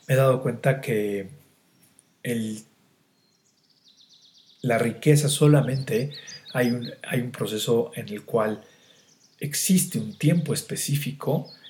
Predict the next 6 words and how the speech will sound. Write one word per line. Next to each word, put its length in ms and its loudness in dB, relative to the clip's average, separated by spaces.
y 100 -4
existe 880 -4
una 180 0
dimensión 540 -4
específica. 540 -8
Entonces, 460 -6